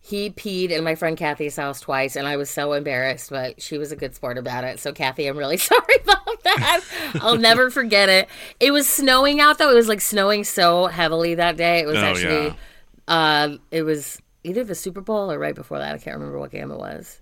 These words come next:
Speaker 1: Oh, yeah, it was the Super Bowl. But anyway, yeah. So he didn't really get to pee outside first, which I didn't think about. But, and I got really mad at him, and, but, you know, got over it pretty quickly. So,
Speaker 2: I mean, I
Speaker 1: but
Speaker 2: don't
Speaker 1: other
Speaker 2: wanna
Speaker 1: than
Speaker 2: pee
Speaker 1: that,
Speaker 2: outside
Speaker 1: I've
Speaker 2: when it's
Speaker 1: never really
Speaker 2: snowing
Speaker 1: been
Speaker 2: either.
Speaker 1: mad at him.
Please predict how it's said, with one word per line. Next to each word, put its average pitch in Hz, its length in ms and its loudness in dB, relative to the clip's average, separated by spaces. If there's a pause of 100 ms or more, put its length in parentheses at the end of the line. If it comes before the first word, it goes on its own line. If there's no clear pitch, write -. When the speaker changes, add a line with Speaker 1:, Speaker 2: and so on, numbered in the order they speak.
Speaker 1:
Oh, 349 60 -2
yeah, 349 160 -2
it 160 40 -2
was 175 140 -8
the 208 60 -12
Super 190 220 -10
Bowl. 113 280 -12 (320)
But 233 80 2
anyway, 170 340 2
yeah. 135 300 -2
So 160 420 2 (300)
he 202 260 -6
didn't 180 380 -6
really 170 240 2
get 165 220 -2
to 165 100 -2
pee 160 340 -6
outside 170 500 0
first, 165 280 -2
which 151 120 -14
I 135 40 -16
didn't 139 180 -8
think 143 180 -10
about. 139 360 -6
But, 147 200 -4
and 170 140 2
I 165 80 4
got 151 140 2
really 151 240 0
mad 139 240 -2
at 135 160 0
him, 131 200 -4
and, 135 300 -12
but, 135 260 -6
you 151 140 -12
know, 135 240 -14 (560)
got 208 160 -2
over - 140 -16
it - 100 -20
pretty - 160 -18
quickly. - 380 -20
So, - 160 -16 (260)
Speaker 2:
I - 60 -10
mean, 160 80 2
I 349 100 4
Speaker 1:
but - 60 2
Speaker 2:
don't - 20 6
Speaker 1:
other 311 60 6
Speaker 2:
wanna - 100 0
Speaker 1:
than 262 80 -2
Speaker 2:
pee 247 60 -2
Speaker 1:
that, - 180 2
Speaker 2:
outside 92 200 0
Speaker 1:
I've 226 40 0
Speaker 2:
when 226 120 0
it's 240 100 2
Speaker 1:
never 247 160 0
really 240 160 2
Speaker 2:
snowing 240 160 2
Speaker 1:
been 240 80 -2
Speaker 2:
either. 247 100 -4
Speaker 1:
mad 196 80 -8
at - 80 -12
him. 175 200 -12